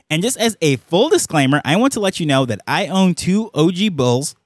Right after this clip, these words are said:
the methane tokens that were generated by holding it, and now I have an ape pass. So what exactly is this ape portal pass?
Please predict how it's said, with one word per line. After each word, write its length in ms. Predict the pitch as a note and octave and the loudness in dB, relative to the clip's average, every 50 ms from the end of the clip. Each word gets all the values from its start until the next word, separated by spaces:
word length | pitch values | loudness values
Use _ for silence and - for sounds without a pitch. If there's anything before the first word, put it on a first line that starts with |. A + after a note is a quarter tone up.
| _ _ _ | _ _ _
the 60 | - | 0
methane 360 | A#2+ C#3+ E3 G3 - A3+ A3+ G#3+ | 0 2 2 0 0 0 0 2
tokens 380 | - A3+ G3+ - - G3 F3 | 2 2 0 2 0 -2 -2
that 140 | F#3 E3 C3+ | -2 -2 -2
were 120 | D#3+ D#3+ | -2 -2
generated 440 | D3+ C3 C3+ C3 C3 C3 C#3 D3 C#3 | 0 0 0 0 0 0 0 0 -2
by 180 | B2 B2 A#2 A#2+ | -2 -2 -2 -2
holding 360 | B2+ A3+ C#4 D4 G3+ E3+ D#3 | 0 0 0 2 2 2 2
it, 160 | C#3+ C#3+ C3+ - _ _ _ _ _ _ _ _ _ _ | 0 0 -2 -8 _ _ _ _ _ _ _ _ _ _
and 260 | D#3+ D#3+ D#3 D3+ D#3 F3+ | -2 0 0 0 0 0
now 320 | A3 B3 A#3+ A#3+ B3 A#3 - | 0 0 2 0 0 0 0
I 120 | E3 F3+ F3 | -2 -2 -2
have 380 | F#3 F3 F3 F3 E3+ D#3 - - | 0 0 0 0 0 -2 -4 -4
an 120 | C#3+ C#3 C3+ - | -4 -4 -2 -2
ape 220 | C3 C3+ A#2+ - | -2 -4 -4 -4
pass. 440 | - A#2 G#2 - - - - - - _ _ _ _ _ _ _ _ _ _ | -6 -8 -8 -8 -8 -10 -12 -12 -14 _ _ _ _ _ _ _ _ _ _
So 200 | - - A#3 G#3 | -2 2 2 2
what 340 | F#3 E3+ G3+ C#4 G4+ G#4 A#4+ | 2 2 2 0 -2 -2 -2
exactly 580 | A#3 F#3+ D#3 F3 F3 F#3 F3+ F3+ E3+ E3+ D#3+ - | -4 -2 -2 0 0 -2 -2 -2 -4 -4 -4 -4
is 380 | - D#3 E3+ D#3 C#3+ C3 A#2+ A#2+ - _ | -2 0 2 2 2 2 0 -4 -8 _
this 220 | - C#3 C#3+ - - - | -2 -2 0 -2 -2 -2
ape 240 | C#3+ C#3 C3 - - | -2 -2 -2 -4 -4
portal 340 | - - C3+ B2+ A#2 G2+ - | -2 0 0 0 0 -2 -6
pass? 420 | - G#2 F2 - - - - | -8 -10 -10 -10 -12 -14 -14